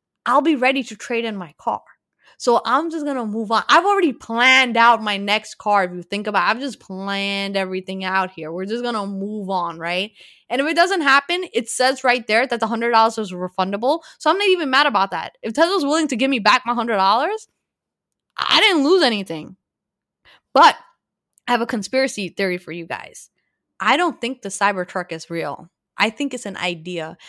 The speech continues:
and I don't think they plan on making it real for a very long time, okay? And I'll explain why.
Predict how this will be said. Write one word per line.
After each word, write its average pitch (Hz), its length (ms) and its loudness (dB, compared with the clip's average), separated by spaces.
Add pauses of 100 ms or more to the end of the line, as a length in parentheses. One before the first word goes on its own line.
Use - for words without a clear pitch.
(120)
and 190 120 -4
I 202 80 0
don't 240 180 -2
think 262 160 -6
they 196 100 -2
plan 202 280 -6
on 175 260 -6
making 180 340 -6
it 151 100 -10
real 131 400 -14 (220)
for 214 160 0
a 196 60 2
very 202 400 2
long 175 280 -6
time, - 300 -20 (520)
okay? 170 400 -10 (320)
And 190 80 -2
I'll 208 140 2
explain 247 540 -2
why. 180 360 0